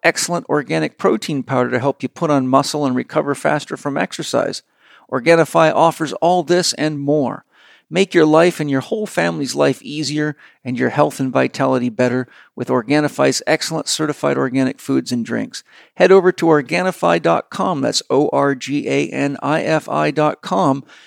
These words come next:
and look at all their amazing products and take advantage of your twenty percent Living four D discount by using the code capital C, capital H, capital E, capital K twenty. That's capitals, all caps, check twenty during your checkout.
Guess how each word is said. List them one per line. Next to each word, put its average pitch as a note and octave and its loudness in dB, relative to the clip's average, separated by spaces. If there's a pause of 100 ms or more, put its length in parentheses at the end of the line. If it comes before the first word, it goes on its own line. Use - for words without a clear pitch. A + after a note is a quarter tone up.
(100)
and C#3 0
look D#3 2
at C#3+ 4
all D#3 6
their E3 2
amazing D3 0
products C#3 0
and B2 -8
take - -4
advantage C3+ -2
of A#2+ -4
your B2 -2
twenty G3 -4
percent - -2
Living C3+ 0
four C3+ 0
D B2 -2
discount - -2 (380)
by B2+ 0
using C#3+ 2
the D#3+ -4
code B2 2
capital B2+ -2
C, D#3+ -2
capital C#3 -2
H, - -2
capital B2+ -2
E, C3+ -4
capital B2+ -4
K C#3 0
twenty. E3+ -2
That's A#2 -2
capitals, D3+ 0 (400)
all C#3 0
caps, F3+ 0
check - 0
twenty D3+ 0 (680)
during C#3+ 4
your C3+ 2
checkout. D#3+ 2